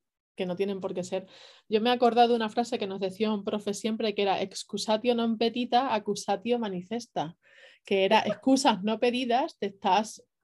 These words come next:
Speaker 1: acusando a ti mismo de que has hecho algo malo, ¿no? Y es verdad que lo hacemos mucho. Y yo aquí quería, mm, quería, mm, decir también el desde dónde, desde dónde estamos comunicando.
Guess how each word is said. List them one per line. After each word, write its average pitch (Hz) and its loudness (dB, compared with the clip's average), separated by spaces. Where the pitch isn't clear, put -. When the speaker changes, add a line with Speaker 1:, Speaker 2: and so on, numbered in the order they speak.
Speaker 1:
acusando 214 0
a 202 0
ti 196 -8
mismo 214 -6
de 185 -4
que 185 -4
has 180 -2
hecho 190 -4
algo 180 0
malo, 190 -2
¿no? 233 -8
Y 185 -2
es 180 -4
verdad 190 0
que 214 -2
lo 214 2
hacemos 196 -6
mucho. 196 -6
Y 208 -6
yo 202 2
aquí 214 0
quería, 226 4
mm, 220 -4
quería, 220 4
mm, 208 0
decir 214 2
también 226 2
el 240 2
desde 226 -2
dónde, 196 -2
desde 208 2
dónde 240 2
estamos 233 -4
comunicando. 180 -4